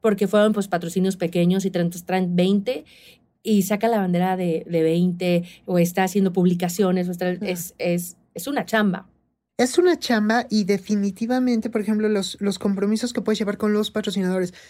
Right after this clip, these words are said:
Speaker 2: Si te piden plática, imagen, eh, presencia de marca, una plática para su empresa, eh, o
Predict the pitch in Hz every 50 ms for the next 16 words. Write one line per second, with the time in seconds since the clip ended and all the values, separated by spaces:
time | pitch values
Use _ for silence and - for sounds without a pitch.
0 | - _ _ _ - 220 - - - 233 220 220 208 214 214 208 202 202 - 202
1 | - 196 196 190 190 190 190 196 190 - - 202 196 196 196 190 185 185 - _
2 | _ _ _ _ - 185 180 - - 185 185 214 202 190 190 196 185 185 180 185
3 | 190 190 190 190 190 190 202 196 190 185 185 185 185 185 185 208 202 - - 196
4 | 180 170 170 - 180 170 165 190 196 196 196 190 185 - 190 185 185 185 185 180
5 | 185 180 180 165 165 165 165 165 160 160 160 - _ _ _ _ - 196 190 180
6 | 175 175 175 170 170 165